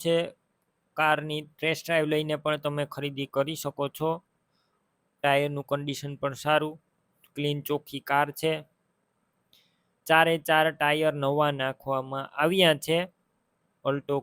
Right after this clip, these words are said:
કે ટેન, બે હજાર અગિયારનું મોડલ, પાંચ ઓનર છે, ફાઈવ ઓનર ગાડી જોવા મળશે. કિંમત માત્ર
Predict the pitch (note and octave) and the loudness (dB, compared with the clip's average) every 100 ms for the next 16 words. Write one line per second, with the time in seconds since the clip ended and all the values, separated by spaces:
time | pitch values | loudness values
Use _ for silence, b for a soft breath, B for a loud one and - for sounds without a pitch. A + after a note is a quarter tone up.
0 | - C#3+ C#3 E3+ D3+ D3 D3 C#3+ C3+ C#3+ | -2 -4 -2 -2 -2 -4 -2 -2 0 -2
1 | C#3 C3 C#3+ D3+ C#3+ C3+ C3+ C3+ E3+ E3 | -2 -6 0 4 4 2 -6 -2 0 2
2 | D3+ D3 - _ _ _ _ _ _ _ | 0 0 -12 _ _ _ _ _ _ _
3 | - D#3 D#3 - - D3+ D#3 D3 - D#3+ | 2 4 4 0 -4 -4 2 0 2 0
4 | F#3 D#3+ - D3+ D#3 D3+ D#3 D3+ C#3+ C3+ | 2 -2 -2 2 2 2 0 -2 0 0
5 | C#3+ C#3 C3+ C#3 C#3 C#3+ C#3+ - G#3 C4 | 0 -2 0 2 0 0 -6 -2 -4 -4
6 | _ _ _ _ _ _ F3+ A3 A#3+ A#3 | _ _ _ _ _ _ -6 0 4 4
7 | A3+ F#3 F3 F#3 F3+ | 4 0 2 0 0